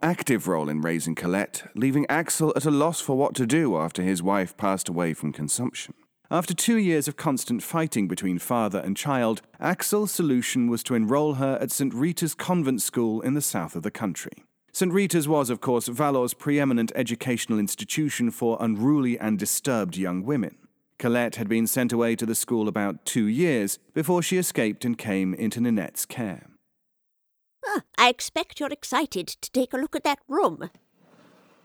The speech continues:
Speaker 2: <laughs>
Speaker 1: Ninette rose from her chair with some difficulty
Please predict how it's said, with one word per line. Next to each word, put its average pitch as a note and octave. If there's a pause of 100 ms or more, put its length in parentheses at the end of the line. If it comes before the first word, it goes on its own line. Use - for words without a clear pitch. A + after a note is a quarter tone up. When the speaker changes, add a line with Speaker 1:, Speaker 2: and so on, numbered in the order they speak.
(640)
Speaker 2:
<laughs> - (120)
Speaker 1:
Ninette B2
rose B2
from A2
her F#2+
chair A#2
with A#2
some A2
difficulty A2